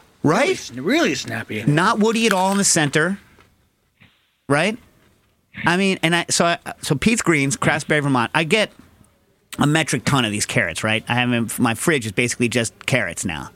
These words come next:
Speaker 1: right? I'm gonna turn orange from all the beta carotene I'm, I'm consuming.
Speaker 2: Mean John Malkovich?
Speaker 1: Does he do that? Be-, I don't remember. It's been so long since
Speaker 2: No,
Speaker 1: I've seen
Speaker 2: it's
Speaker 1: it.
Speaker 2: the, uh, the guy who's, uh, who's always eating the carrot, drinking the carrot juice.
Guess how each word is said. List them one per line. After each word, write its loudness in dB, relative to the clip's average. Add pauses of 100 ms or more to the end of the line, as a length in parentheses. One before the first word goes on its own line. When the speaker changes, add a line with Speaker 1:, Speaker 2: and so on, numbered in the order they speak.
Speaker 1:
right? 0
I'm 2
gonna 0
turn -2
orange 0
from 0
all 2
the -4
beta 0
carotene -2
I'm, -4
I'm -2
consuming. -2 (200)
Speaker 2:
Mean 0
John 0
Malkovich? -4 (560)
Speaker 1:
Does 4
he 2
do 0
that? 0
Be-, 0
I 0
don't 2
remember. 2
It's -2
been 0
so 2
long 2
since 2
Speaker 2:
No, 4
Speaker 1:
I've 2
seen 2
Speaker 2:
it's -4
Speaker 1:
it. -6
Speaker 2:
the, 2
uh, 0
the 0
guy 0
who's, -6
uh, 0
who's -4
always 0
eating -2
the -2
carrot, -4
drinking -2
the -2
carrot -2
juice. -4